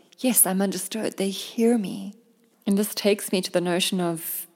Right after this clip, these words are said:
being misunderstood, which so many people go through. Do you feel misunderstood in your life, in your relationships, in your workplace?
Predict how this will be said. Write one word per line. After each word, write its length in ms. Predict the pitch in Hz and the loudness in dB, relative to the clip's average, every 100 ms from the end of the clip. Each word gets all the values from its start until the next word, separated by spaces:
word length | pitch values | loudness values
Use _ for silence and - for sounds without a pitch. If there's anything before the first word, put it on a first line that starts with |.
| - | 0
being 260 | 185 185 180 | 2 4 2
misunderstood, 880 | 185 180 156 - - 247 - - 190 | 0 -2 -4 -4 -4 -4 -6 -8 -4
which 380 | 156 - - - _ _ | -4 -2 -4 -6 _ _
so 320 | - - 185 | -10 -4 0
many 220 | 202 185 | 2 2
people 260 | 165 165 160 | 0 -4 -2
go 200 | 151 180 | 0 -2
through. 400 | 196 - 220 202 _ _ - - - - - _ - | -2 -8 -8 -10 _ _ -20 -20 -20 -20 -20 _ -10
Do 140 | 175 196 | 0 4
you 300 | 196 175 180 | 4 2 0
feel 400 | - 175 175 175 | 4 4 4 4
misunderstood 880 | 175 - 165 156 - - 180 240 - _ | 0 0 -2 -2 -2 0 2 0 -4 _
in 140 | 214 208 | 0 4
your 140 | 208 | 4
life, 480 | 202 214 330 - - | 2 2 -2 -6 -8
in 140 | 185 175 | -2 0
your 100 | 160 | 2
relationships, 1000 | 160 160 180 - 190 - 294 - - - | 2 2 0 -2 -2 0 0 0 -6 -4
in 140 | 175 165 | -4 0
your 140 | 156 | 0
workplace? 920 | 143 151 165 - - 277 370 214 - | 4 2 2 -4 -2 0 2 4 2